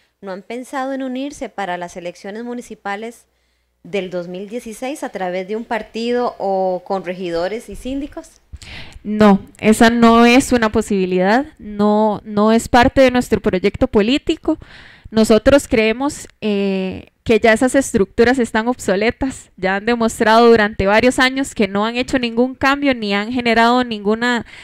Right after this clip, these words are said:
Speaker 2: trascendencia, y por lo menos en lo que nos queda de vida queremos al menos decir que intentamos un camino distinto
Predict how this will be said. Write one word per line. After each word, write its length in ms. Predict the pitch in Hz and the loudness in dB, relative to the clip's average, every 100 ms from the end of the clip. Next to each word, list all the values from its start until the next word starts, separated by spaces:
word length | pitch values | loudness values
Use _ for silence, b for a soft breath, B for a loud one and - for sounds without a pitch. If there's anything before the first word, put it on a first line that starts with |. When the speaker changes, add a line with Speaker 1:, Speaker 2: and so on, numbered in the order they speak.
| B | B
Speaker 2:
trascendencia, 960 | 254 220 214 196 214 269 330 - 349 - _ B B B B B | 2 2 2 -2 0 0 0 -4 -6 -6 _ B B B B B
y 580 | 247 240 226 214 202 196 _ | 4 6 6 4 0 -4 _
por 180 | 247 214 | 4 6
lo 140 | 208 | 4
menos 320 | 226 262 220 | 2 0 2
en 140 | 320 240 | 2 0
lo 80 | |
que 120 | - 202 | -2 -4
nos 200 | 214 - | -4 2
queda 260 | 277 277 | 4 4
de 100 | 254 | 4
vida 280 | 240 277 294 | 4 2 0
queremos 760 | - 247 220 233 262 - - - b b b _ _ | -2 -4 -2 -4 -6 -6 -16 -20 b b b _ _
al 180 | - 220 | -4 -2
menos 500 | 233 269 302 311 - _ _ _ 208 | 0 0 2 0 -4 _ _ _ 0
decir 460 | 214 208 269 285 | 2 4 2 0
que 80 | 339 | -2
intentamos 640 | 294 254 214 233 240 254 | -2 0 0 2 2 2
un 100 | 269 | -2
camino 420 | 240 254 247 262 254 | 0 -2 0 -2 -2
distinto 600 | 202 - 233 233 - | -2 -6 -8 -8 -12